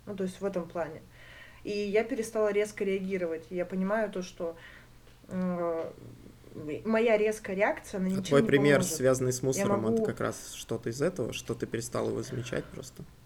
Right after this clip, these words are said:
Speaker 2: М.
Speaker 1: Да. Э, я перестала, ну,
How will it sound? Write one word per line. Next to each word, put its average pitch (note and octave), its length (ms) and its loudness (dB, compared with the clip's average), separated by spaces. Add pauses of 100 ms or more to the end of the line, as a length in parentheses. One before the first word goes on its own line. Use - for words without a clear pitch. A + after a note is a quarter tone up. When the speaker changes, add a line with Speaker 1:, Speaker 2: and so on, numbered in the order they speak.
(580)
Speaker 2:
М. C3 100 -8 (220)
Speaker 1:
Да. A#3+ 360 2 (680)
Э, F3+ 240 0
я A#3+ 200 2
перестала, C4+ 640 0
ну, C4 200 2